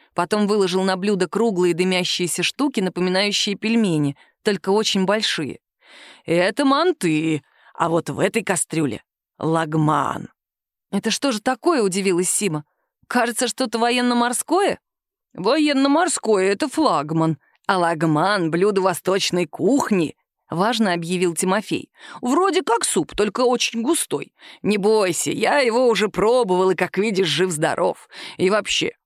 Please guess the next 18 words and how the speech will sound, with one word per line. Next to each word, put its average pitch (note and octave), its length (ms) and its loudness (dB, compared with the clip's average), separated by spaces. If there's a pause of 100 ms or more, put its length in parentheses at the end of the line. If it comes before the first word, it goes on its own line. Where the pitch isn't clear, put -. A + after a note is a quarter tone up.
Люся G3 460 0
плохого E3+ 460 0
не E3+ 120 2
приготовит». G#3 840 0 (1040)
Через G3 280 -2
некоторое F#3+ 480 -2
время A#3+ 300 0
Сима G#3 300 -2
почувствовала, F#3+ 680 -2
что - 160 -6
если G#3 320 -2
съест G#3+ 400 -2
ещё F#3+ 220 0
хоть A3 200 -6
крошечку, F4 520 -2
то G3+ 100 -4
просто A3+ 340 -2
лопнет. E3+ 540 -4